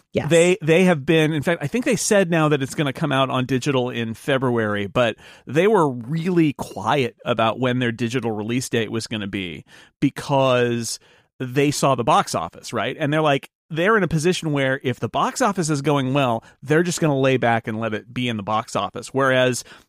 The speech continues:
Speaker 2: if they had a streaming service, they might not have simultaneously premiered it, but they might have been more aggressive like Disney and said, you know,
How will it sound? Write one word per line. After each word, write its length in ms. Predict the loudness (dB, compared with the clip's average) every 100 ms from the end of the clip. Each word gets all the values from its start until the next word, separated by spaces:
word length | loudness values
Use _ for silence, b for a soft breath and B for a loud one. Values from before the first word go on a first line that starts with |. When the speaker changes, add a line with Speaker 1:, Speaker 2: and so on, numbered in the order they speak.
| _
Speaker 2:
if 140 | -2 0
they 180 | 2 2
had 220 | 2 0
a 60 |
streaming 420 | -2 -2 0 2 0
service, 540 | 0 0 2 -2 -4 B B -2
they 160 | 0
might 240 | 2 2 2
not 240 | 0 0
have 160 | -2 -4
simultaneously 1120 | -4 -4 -6 -2 0 2 0 0 0 0 -2 B B B -20 -20 -10
premiered 440 | -2 0 2 2
it, 220 | 2 -2
but 140 | -4 -2
they 120 | 0
might 220 | 2 2
have 220 | 0 -2
been 200 | -2 0
more 280 | 0 0 0
aggressive 500 | -2 0 0 0 -2
like 240 | -2 -4
Disney 540 | 2 4 4 2 0 0
and 180 | -2 -2
said, 340 | 0 0 0
you 80 | -2
know, 200 | -2